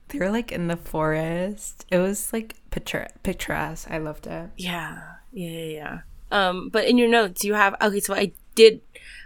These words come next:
Speaker 2: I did not see this, but in your notes, you have Vettel and Stroll tussling. Please, please, please tell me about this.
Speaker 1: Yeah, I feel like at this point, Sebastian Vettel just has, like, zero fucks.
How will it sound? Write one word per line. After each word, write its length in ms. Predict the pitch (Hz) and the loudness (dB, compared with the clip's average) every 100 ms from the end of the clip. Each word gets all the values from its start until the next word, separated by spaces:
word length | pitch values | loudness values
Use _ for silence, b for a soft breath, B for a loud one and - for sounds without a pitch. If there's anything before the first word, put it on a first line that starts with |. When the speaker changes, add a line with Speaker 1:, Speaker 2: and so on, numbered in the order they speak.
| B | B
Speaker 2:
I 140 | 208 | 2
did 320 | 190 - 202 202 | 2 2 2 4
not 280 | 220 208 208 | 2 2 0
see 260 | - 202 | 0 0
this, 480 | 175 156 - 180 - - | 0 -2 0 -2 -4 0
but 160 | 202 | 0
in 100 | 196 196 | 0 -2
your 120 | 196 | 0
notes, 280 | 185 156 196 | 0 0 -2
you 100 | 180 | -2
have 180 | 175 151 | -2 0
Vettel 360 | 175 185 208 | 2 2 2
and 220 | 196 180 | 0 -2
Stroll 680 | - - - - 160 160 175 190 - | -4 -4 -4 -4 2 4 4 0 -6
tussling. 600 | - 180 - 277 302 311 | -4 -2 0 0 0 -2
Please, 460 | - 214 269 330 | -2 2 6 6
please, 320 | - 208 202 185 | 6 4 4 2
please 240 | 175 175 | 0 0
tell 200 | - 147 | 0 2
me 100 | 151 | 4
about 280 | 147 143 127 | 4 4 2
this. 420 | 147 131 277 - - - | 4 4 4 0 -4 -8
Speaker 1:
Yeah, 560 | 190 190 170 160 170 180 - - | 0 2 2 0 -6 -10 -12 0
I 160 | 185 208 | 2 2
feel 260 | - 240 | 2 2
like 320 | 247 262 254 | 2 0 0
at 120 | - 165 | -4 0
this 180 | 170 | -2
point, 520 | - - 160 165 151 - | -2 -2 -2 -2 -4 -6
Sebastian 400 | - 160 - 165 | -2 -2 -2 -2
Vettel 340 | 151 156 165 | 0 2 0
just 160 | 160 160 | -2 0
has, 480 | 160 156 160 - - | 0 0 -4 -8 -6
like, 160 | 165 | -4
zero 320 | - - - 165 | -2 -4 -2 -4
fucks. 600 | - 151 165 175 - - | -2 -2 -2 -6 -14 -16